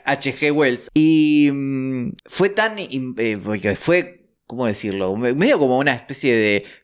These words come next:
pre-found footage, porque no te dijeron, es como era el, el proyecto Blair Witch. A vos te vendieron que el proyecto Blair Witch del noventa y siete era posta.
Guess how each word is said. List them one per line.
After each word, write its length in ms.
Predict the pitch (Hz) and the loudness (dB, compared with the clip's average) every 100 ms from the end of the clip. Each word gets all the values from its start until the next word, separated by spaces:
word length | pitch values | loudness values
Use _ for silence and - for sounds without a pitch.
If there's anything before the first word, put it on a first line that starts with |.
| _ _ - _ _ _ | _ _ -20 _ _ _
pre-found 680 | 143 156 185 - - 147 151 | 2 2 2 -2 0 0 0
footage, 760 | - 240 175 98 92 - - _ | 0 0 2 0 0 -6 -10 _
porque 240 | 113 104 | -2 0
no 140 | 120 160 | 0 2
te 80 | 160 | 0
dijeron, 340 | 131 185 165 | 2 2 0
es 60 | 208 | 2
como 240 | 233 175 | 2 4
era 300 | 190 180 135 | 4 2 0
el, 220 | 107 113 | -4 -4
el 80 | 104 | -4
proyecto 340 | 113 110 151 135 | -4 -2 0 2
Blair 180 | 123 | 2
Witch. 420 | 170 190 113 - - - - - - | 4 2 0 -8 -10 -20 -20 -12 0
A 80 | |
vos 120 | 123 - | 0 2
te 120 | 131 | 0
vendieron 480 | 117 127 160 139 110 | 2 2 2 0 0
que 140 | 104 | -2
el 180 | 98 92 | -2 -4
proyecto 260 | 98 - | -4 0
Blair 160 | 131 123 | 4 4
Witch 220 | 143 196 | 4 2
del 160 | 143 110 | 0 0
noventa 240 | 104 104 | -4 -4
y 20 | 104 | -2
siete 360 | 185 165 - | 0 0 0
era 200 | 127 95 | 0 0
posta. 580 | - 147 - - 85 - | 0 0 -2 -10 -10 -12